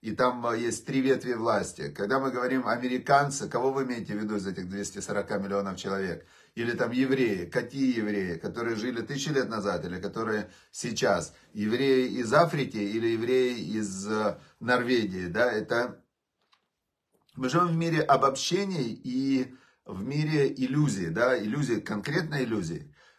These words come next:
А, но тот человек, который выдает свою иллюзию за истину, э,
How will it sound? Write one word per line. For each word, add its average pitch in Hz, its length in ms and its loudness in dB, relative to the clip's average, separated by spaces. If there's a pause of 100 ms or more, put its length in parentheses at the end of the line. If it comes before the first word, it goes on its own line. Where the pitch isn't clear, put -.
(160)
А, 107 160 2
но 131 260 0
тот - 380 0
человек, 160 240 6
который 131 220 0
выдает 143 500 2
свою 131 360 2
иллюзию 120 640 0
за 101 260 0
истину, 127 800 -4 (760)
э, 104 240 0